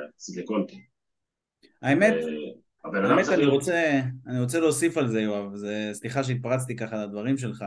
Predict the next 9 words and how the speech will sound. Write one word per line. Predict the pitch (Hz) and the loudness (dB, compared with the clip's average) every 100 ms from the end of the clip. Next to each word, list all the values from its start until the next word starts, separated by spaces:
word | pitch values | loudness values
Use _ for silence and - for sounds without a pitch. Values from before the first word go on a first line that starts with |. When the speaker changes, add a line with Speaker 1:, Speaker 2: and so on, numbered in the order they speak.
| 95 _ _ _ _ | -12 _ _ _ _
Speaker 2:
אבל, | 110 110 113 113 | -10 -4 -2 0
אה, | 113 110 110 110 110 110 107 - _ _ _ - | 0 0 0 0 0 -2 -4 -8 _ _ _ -4
אם | 170 | 2
באמת | 180 131 160 180 | 6 6 4 2
אנחנו | 160 131 131 | 0 0 -2
צריכים | 127 123 147 | -2 -2 2
להגיד | 131 127 135 | 4 4 4
מה | 131 139 | 4 4
חשוב, | 139 127 165 190 | 2 -2 -2 -2